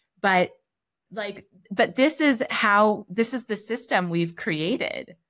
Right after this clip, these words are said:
So where these kinds of things happen. And apparent,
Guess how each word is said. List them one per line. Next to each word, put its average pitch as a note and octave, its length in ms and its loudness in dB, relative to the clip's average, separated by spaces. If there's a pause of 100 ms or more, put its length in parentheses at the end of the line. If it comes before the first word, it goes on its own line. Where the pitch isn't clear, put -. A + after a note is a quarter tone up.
(520)
So E3 500 2 (800)
where F#3+ 200 0
these F#3 200 -2
kinds F#3+ 240 -6
of F3+ 80 -14
things E3+ 240 -2
happen. E3 400 -2
And E3+ 360 -2
apparent, A3 420 -4